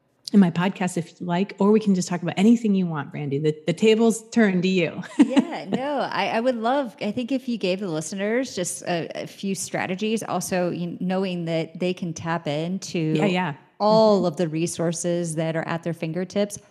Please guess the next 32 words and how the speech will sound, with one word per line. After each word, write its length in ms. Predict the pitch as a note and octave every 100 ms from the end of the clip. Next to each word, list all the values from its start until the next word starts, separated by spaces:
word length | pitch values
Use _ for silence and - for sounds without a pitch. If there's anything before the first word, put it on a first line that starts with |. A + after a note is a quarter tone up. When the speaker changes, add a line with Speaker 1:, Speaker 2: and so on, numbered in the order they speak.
| _
Speaker 2:
for 240 | _ - E3+
free 400 | - G3 C#4+ D4 - - - _
and, 320 | F#3 F3+ E3+ -
and 200 | F3 F3
beyond 460 | F3 D#3 F#3 B3 -
that. 420 | C4 D4 E4+ F4 G#3
Um, 560 | G3 E3+ E3 D#3+ D#3+ - _ _ -
but 280 | G#3+ F#3 -
giving 260 | B3 C#4+
them, 220 | D4 B3+ - -
giving 280 | A#3+ D4 C#4+
the 60 |
listeners 420 | A3 - A3+ G#3
just 140 | - -
a 60 |
taste 460 | F#3 - F#3+ F#3+ -
of, 260 | F3+ D#3+ -
of 200 | F3 E3
what 180 | F3+ -
some 120 | F3+
of 60 |
those 160 | E3+ E3+
strategies 520 | - E3 D#3+ D#3 D#3
are. 240 | - - - _ _
Speaker 1:
Sure. 280 | - A3 C4+
Yeah. 340 | G3+ B3 G#3 F3
And, 240 | G3 F#3+
um, 240 | F3+ F3 F#3+
and 100 | G#3+
just, 200 | A#3 A#3+
and 260 | G3 G#3 G#3
with, 220 | G#3